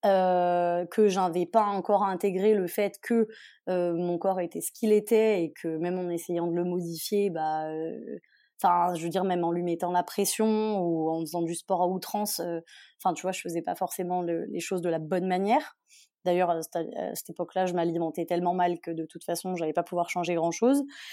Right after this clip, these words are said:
Et, euh, et ouais, en fait, je pense que, je pense que dans tous les cas, à cette époque-là, tu sais, tu te mets la pression, tout ça, et en fait, euh, des, des fois, il suffit juste un peu de lâcher prise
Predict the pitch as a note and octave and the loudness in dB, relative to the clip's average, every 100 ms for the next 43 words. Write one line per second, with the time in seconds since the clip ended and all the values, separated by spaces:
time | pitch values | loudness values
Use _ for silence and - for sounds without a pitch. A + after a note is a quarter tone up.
0 | - - _ - G#3+ G#3 G#3 G3 F#3 F#3 | -16 -20 _ 4 6 6 6 6 6 6
1 | F3+ F3 F3 F3 C#4+ - _ _ _ G3 | 6 4 0 -4 -8 -12 _ _ _ 4
2 | G3+ G3+ B3 D4+ B3 G#3+ A#3+ A#3+ - A#3 | 6 6 6 6 6 4 2 2 2 2
3 | A#3 - G3+ G3 F#3+ F#3+ F#3+ G3 - F2+ | 2 2 4 4 2 2 0 -2 -2 -2
4 | D3+ - - - A#3 A3+ G3 F3 E3+ - | -4 -6 -10 -2 0 0 -2 -2 -8 -4
5 | F#3+ F#3 A#3+ B3 G3+ - F3 F3+ E3 A3 | -4 0 4 4 4 -2 -4 -4 0 4
6 | A#3+ A#3 F3 - _ _ _ - B3+ C4 | 6 6 4 -6 _ _ _ -2 0 0
7 | G3+ G#3 G3+ A3 A3 A#3+ A3 - A3+ A#3+ | -4 -2 2 2 2 0 -2 -2 -2 -2
8 | B3 B3+ - - B3+ C4 A3+ F3 A3+ B3 | -2 -4 -8 0 4 6 4 0 -2 -2
9 | B3 G#3+ F#3 F3+ F3+ F3+ F#3 F3 G#3 G3 | -2 -2 -2 -2 -2 -2 -4 0 0 2
10 | G3+ G#3 B3+ A#3 - G3 - F#3 G#3+ A#3 | 0 2 2 2 -2 -8 -4 0 0 2
11 | C4+ B3+ B3 A#3+ A#3+ A#3 A#3+ A3 - C#4 | 2 4 4 6 6 6 -2 -2 2 4
12 | G#3+ E3 | 2 -2